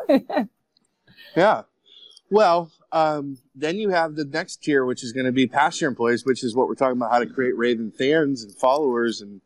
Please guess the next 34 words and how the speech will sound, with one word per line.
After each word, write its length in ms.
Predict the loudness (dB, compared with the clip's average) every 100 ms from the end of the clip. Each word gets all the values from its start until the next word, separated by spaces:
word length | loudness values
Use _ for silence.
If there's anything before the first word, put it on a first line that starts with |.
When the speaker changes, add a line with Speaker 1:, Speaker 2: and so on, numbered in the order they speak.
| _ _ _ _ -4
Speaker 2:
and 160 | 2 4
raving 320 | 4 2 -2
customers 640 | -2 -2 -2 0 0 0
and 100 | -4
clients, 640 | -4 -2 0 0 -4 -6 -10
and, 360 | -2 0 2 -2 -8 _ _ _ 0
uh, 140 | 2
giving 340 | 2 2 2 2
them 220 | 2 2
ownership 500 | 0 -2 -4 -6 -6 _
with, 480 | -2 0 0 -2 -8 0
uh, 180 | 2 2
I 120 | 0
think, 340 | -2 -4 -6 _ _ _ _ _ _ _
things 340 | 0 2 2
that 180 | -2 0
they 140 | 0
can 180 | 0 -4
take 280 | -4 -4 -4
home 240 | -2 0
and 120 | 0 -2
tangible 480 | -4 -2 0 0
things 320 | 0 0 0 0
like 180 | -4
T-shirts, 920 | -4 -2 -2 0 -2 -2 -4 -10 -10 -14 _ _ _ _ _
uh, 140 | 0 0
to 100 | 0
represent 540 | 0 2 0 -2 -2 -2
your 100 | -4
brand, 580 | 0 0 0 0 -2 -6 -18 -20 -6
um, 420 | 0 2 0 -4 -14 -20 -20 _ _ -6
giving 360 | 0 2 2
them 160 | 0 -2
special, 760 | -4 -2 0 0 2 2 0